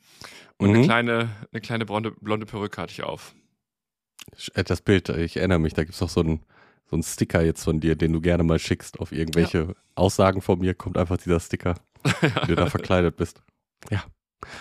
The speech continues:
Speaker 2: Ich hab das noch nie, noch nie gefeiert. Oder aktiv so mitgemacht, jetzt, dass ich in Köln mal war oder in Düsseldorf oder nie.
Speaker 1: Also ich würd das mitmachen, wenn das im Sommer stattfinden würde, aber ich verkleide mich doch nicht wie eine Hure,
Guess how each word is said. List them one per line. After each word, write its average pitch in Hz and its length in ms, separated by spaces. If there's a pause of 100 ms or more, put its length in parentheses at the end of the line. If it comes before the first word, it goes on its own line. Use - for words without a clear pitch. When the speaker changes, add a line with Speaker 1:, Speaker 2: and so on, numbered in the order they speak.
(100)
Speaker 2:
Ich - 140
hab 135 80
das - 160
noch 104 140
nie, 113 500 (840)
noch 92 160
nie 117 140
gefeiert. 98 500 (680)
Oder 92 320
aktiv 104 380
so 92 200
mitgemacht, 90 540
jetzt, - 260
dass 87 160
ich 82 80
in 82 120
Köln 98 260
mal 87 160
war 82 100
oder 82 140
in 82 80
Düsseldorf 82 520
oder 82 260
nie. 107 420 (800)
Speaker 1:
Also 120 140
ich 113 100
würd 147 140
das 147 140
mitmachen, 127 440
wenn 123 120
das 135 120
im 135 80
Sommer 156 240
stattfinden 95 480
würde, 98 260
aber 107 100
ich 113 80
verkleide 143 360
mich 107 200
doch 110 100
nicht 117 240
wie 127 40
eine 120 120
Hure, 170 440